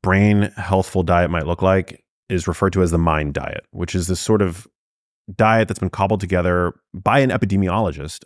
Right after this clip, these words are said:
of observational research that combines the, some of the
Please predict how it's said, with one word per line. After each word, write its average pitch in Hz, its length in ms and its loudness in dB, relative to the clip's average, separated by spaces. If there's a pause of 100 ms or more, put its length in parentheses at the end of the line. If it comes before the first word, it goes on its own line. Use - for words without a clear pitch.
of 98 260 0
observational 90 760 -4 (240)
research 80 600 -8 (500)
that 98 140 -4
combines 113 600 2 (120)
the, 95 480 0 (320)
some 113 220 2
of 113 60 4
the 101 320 2